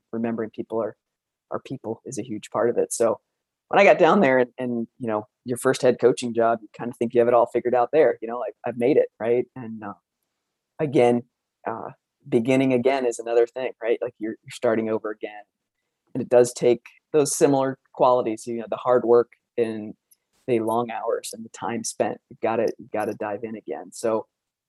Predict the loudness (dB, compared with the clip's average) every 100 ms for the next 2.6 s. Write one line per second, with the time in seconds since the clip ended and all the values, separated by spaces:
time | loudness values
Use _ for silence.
0 | -4 2 2 2 2 6 8 8 6 _
1 | _ _ _ _ _ _ _ _ _ -6
2 | 0 0 0 0 0